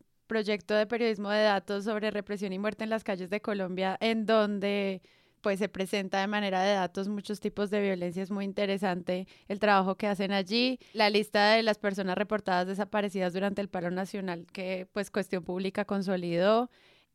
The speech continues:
El reportaje multimedia que hizo El Espectador sobre Perdí el ojo, pero no los sueños.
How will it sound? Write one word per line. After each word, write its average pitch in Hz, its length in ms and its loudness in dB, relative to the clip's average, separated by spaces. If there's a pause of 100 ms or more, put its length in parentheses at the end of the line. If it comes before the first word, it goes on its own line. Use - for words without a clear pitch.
(180)
El 208 140 -6
reportaje 190 640 2
multimedia 185 600 0
que 202 100 -2
hizo 185 100 -2
El 185 80 -4
Espectador 190 600 2
sobre 190 520 2
Perdí 190 360 0
el 180 140 2
ojo, 190 260 0
pero 196 240 0
no 180 140 -2
los 170 180 -4
sueños. 202 500 0